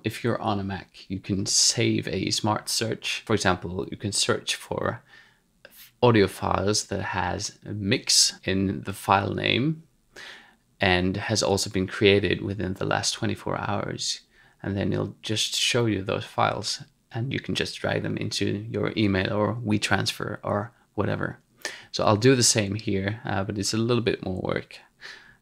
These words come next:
Uh, so I'm gonna say name matching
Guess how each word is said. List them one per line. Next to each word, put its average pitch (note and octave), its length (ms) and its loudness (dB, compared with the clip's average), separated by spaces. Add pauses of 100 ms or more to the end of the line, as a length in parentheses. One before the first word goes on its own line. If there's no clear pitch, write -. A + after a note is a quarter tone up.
Uh, G#2 180 -2
so G2+ 240 4
I'm F#2 200 2
gonna F#2 180 2
say F#2 300 -2
name C3+ 480 4
matching A2 800 0